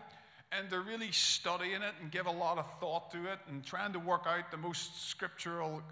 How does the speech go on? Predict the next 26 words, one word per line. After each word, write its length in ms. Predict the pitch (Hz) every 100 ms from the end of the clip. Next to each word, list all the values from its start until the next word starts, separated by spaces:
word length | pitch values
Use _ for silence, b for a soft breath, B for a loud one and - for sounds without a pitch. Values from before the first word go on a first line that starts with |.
| 160
uh, 80 | 151
most 200 | 156 - -
kinda 160 | 143
holy 460 | 135 - 170 175 165
way 180 | 156 156
that 160 | 151
they 80 | 147
can 240 | 147 139
live 160 | 135 139
it 80 | 131
all 180 | 127 127
out, 220 | 139 147
and 80 | 139
how 160 | 160
they're 240 | 156 185 185
the 100 | 165
real 280 | 151 156
true 440 | 139 - 160 147 147
Israelites 520 | 143 143 143 156 156
and 100 | 143
the 40 |
real 160 | 156 165
true 380 | 156 - 156 160
people 280 | 151 143 135
of 100 | 135
God. 260 | 135 147